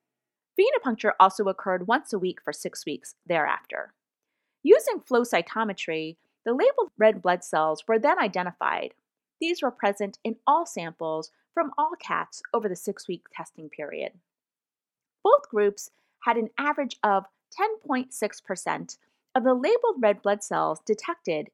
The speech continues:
in all cats in the first blood sample after transfusion. This is similar to what the authors were expecting based on the total blood volume of a cat. The authors gave the example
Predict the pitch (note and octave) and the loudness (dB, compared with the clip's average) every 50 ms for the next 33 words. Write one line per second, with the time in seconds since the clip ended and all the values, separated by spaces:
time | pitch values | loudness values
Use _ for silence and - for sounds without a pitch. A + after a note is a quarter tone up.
0 | _ - C#4 C4 - C#4+ D#4+ F#4+ G4+ - - C4 A3+ A3+ A#3 - - - - A3 | _ -6 -4 0 2 4 4 4 2 0 0 4 4 4 4 0 -8 -8 -4 -4
1 | G#3+ G#3+ - _ - - G4 G#4 G4+ - - - G3+ G3 - - F3+ E3+ E3+ E3 | -4 -4 -4 _ 0 0 2 0 0 -4 -2 -2 -2 -2 -2 -6 -10 -10 -8 -6
2 | - D#3+ D#3+ - - - G3 G3 - - - E3 - - D#3 C#3+ - - - F3 | -6 -6 -6 -4 0 2 2 2 0 -6 -14 -14 -14 -12 -14 -14 -14 -12 -10 -8
3 | E3 D3+ - - F#2+ - - F3 _ _ _ _ _ _ _ _ _ _ _ _ | -8 -8 -8 -10 -12 -14 -16 -20 _ _ _ _ _ _ _ _ _ _ _ _
4 | _ _ - C5 D#5 - D#5+ C#5+ - - E4+ C4+ B3+ C4 C4 C4 B3+ - A#3+ A3 | _ _ 2 4 4 4 2 0 0 2 0 0 2 2 0 0 0 0 0 0
5 | G#3+ - - - - A3 A#3+ B3 B3+ B3+ A#3 A#3+ B3 B3 A#3+ - - - - G4+ | 0 0 -2 2 4 4 4 4 0 -4 -2 -2 -2 -2 -2 -4 -6 0 0 0
6 | G4+ - - G#3 F#3+ - - C3+ - _ _ _ _ _ _ - A#4+ D5 - - | 0 0 -4 -6 -6 -6 -8 -14 -16 _ _ _ _ _ _ 0 0 0 0 -4
7 | B4 A4 E4+ B3 - - - A3 A3 G#3+ G#3 G3+ F3+ F3 E3 - E3+ E3+ F3 E3+ | -4 -4 -4 -6 -6 -4 -2 0 0 0 -2 -2 -4 -4 -2 -2 -2 -2 -2 -4
8 | E3 D3+ C#3+ - C3 - - - D3+ C3 - - _ _ _ _ _ _ _ _ | -8 -12 -14 -14 -16 -12 -4 0 0 0 0 -2 _ _ _ _ _ _ _ _
9 | _ _ _ _ _ _ _ - D4 - - - A4 A#4 - A#4 G#4+ - - C4+ | _ _ _ _ _ _ _ -6 2 8 10 10 10 10 6 2 0 2 2 0
10 | A#3 A#3+ G#3+ A#3 - - G#3 - - F3 E3 E3 - - F3 E3 E3 E3+ | 0 0 0 -4 -4 -4 -6 -6 -6 -8 -8 -8 -6 -4 -2 -2 -2 -4